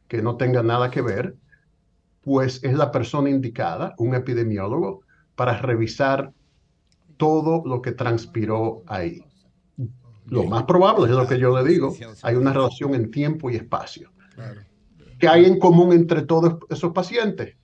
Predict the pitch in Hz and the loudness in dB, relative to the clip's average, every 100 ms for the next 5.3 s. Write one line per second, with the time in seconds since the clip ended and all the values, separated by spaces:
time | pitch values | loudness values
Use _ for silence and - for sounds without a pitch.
0 | _ - 123 123 131 156 156 147 156 156 | _ -12 -8 -4 -2 0 0 0 0 2
1 | 160 165 156 160 160 170 170 _ - 120 | 2 2 0 0 -2 -4 -10 _ -8 -6
2 | 131 131 147 151 143 147 143 - 147 143 | -4 -4 -2 0 0 0 -4 -6 -6 -2
3 | 143 139 139 143 143 160 165 165 139 165 | -2 -2 -2 0 -2 0 4 4 2 -2
4 | - _ _ _ - 139 - - 156 156 | -10 _ _ _ -10 -10 -8 2 2 2
5 | 160 - - | -2 -6 -18